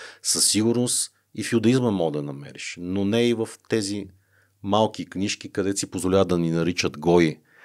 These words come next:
господа хазарите, но това са съвсем отделни теми и така.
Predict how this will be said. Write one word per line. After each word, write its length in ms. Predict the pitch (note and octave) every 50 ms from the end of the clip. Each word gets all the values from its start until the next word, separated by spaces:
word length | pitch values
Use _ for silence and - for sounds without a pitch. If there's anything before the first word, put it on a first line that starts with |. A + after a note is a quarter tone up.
| - - _ _ _ _ _
господа 460 | E2+ E2 - - - F#2+ E2 F2+ F2 E2
хазарите, 560 | - - E2+ D2+ E2 G#2 B2 C3+ D3 D3 -
но 140 | C3 B2+ A2+
това 320 | - - - C3 C#3 C3+ - _ _ _ _ _ -
са 140 | - - G2
съвсем 420 | - - F#2 - - B2 A#2+ A#2
отделни 380 | A2 E2+ F#2 F2 D#2+ D2+ C#2+ - _ _ _ _ _ _ _ _ _
теми 440 | - F2 E2+ F2+ F#2+ A2+ B2+ B2 - -
и 80 | - -
така. 300 | - - - - F#2+